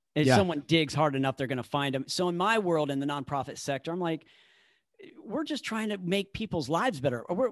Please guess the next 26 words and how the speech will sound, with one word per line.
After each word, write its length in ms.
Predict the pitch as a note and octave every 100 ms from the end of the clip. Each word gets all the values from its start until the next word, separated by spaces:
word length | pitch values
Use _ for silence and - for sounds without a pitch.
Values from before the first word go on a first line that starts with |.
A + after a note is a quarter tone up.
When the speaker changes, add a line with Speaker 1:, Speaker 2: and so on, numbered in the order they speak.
| - -
Speaker 1:
our, 260 | C4 D4 -
our 160 | B3
mission 460 | C4+ F#3+ C4+ - F#3+
in 120 | F3
our 160 | G3 C#4+
nonprofit 680 | E3+ D3+ - C#3 C3+ G3+ - _ _ _ _ _
is 140 | G#3+ F3
to 100 | G#3
feed 280 | - A#3+ G3
hungry 440 | - B3+ A3+ G3
children 640 | - - B3+ A#3 D#3+ E3+ -
in 160 | G3 G#3 _
every 680 | G#3+ A#3 G3+ A3 A3 F#3 _ _ _ _ _ -
county 440 | A3+ A3+ A3 G#3+
across 440 | - - A#3 G3 F3+
America, 500 | F3 B3+ D4+ - - _ _ _ _ _ _ _ _ _
Speaker 2:
Yeah. 80 | D#3
Speaker 1:
right? 200 | G3 D4+ - _ _ _ _ _
So 520 | - A#3 A3+ A3 - _ _ _ _ _ _
why 240 | F#3 A#3 F4+
would 160 | G4
I 100 | E4+
have 220 | C4+ D4
anything 280 | C#4 B3+ B3+
to 40 | G#3+
hide? 480 | - C#4+ B3+ -